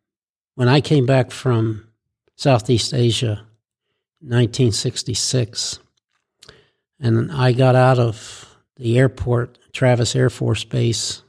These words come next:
California, and got spit on and called a baby killer.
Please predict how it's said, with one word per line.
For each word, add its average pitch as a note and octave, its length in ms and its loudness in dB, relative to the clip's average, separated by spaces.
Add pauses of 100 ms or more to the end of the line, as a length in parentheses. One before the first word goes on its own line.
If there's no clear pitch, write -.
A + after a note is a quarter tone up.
(200)
California, A#2+ 800 0 (600)
and A#2+ 120 -2
got A#2+ 200 0
spit D#3 300 0
on A#2 340 0 (1200)
and B2+ 200 -4
called B2 240 2
a A2+ 40 -4
baby B2+ 320 2
killer. A#2 460 -2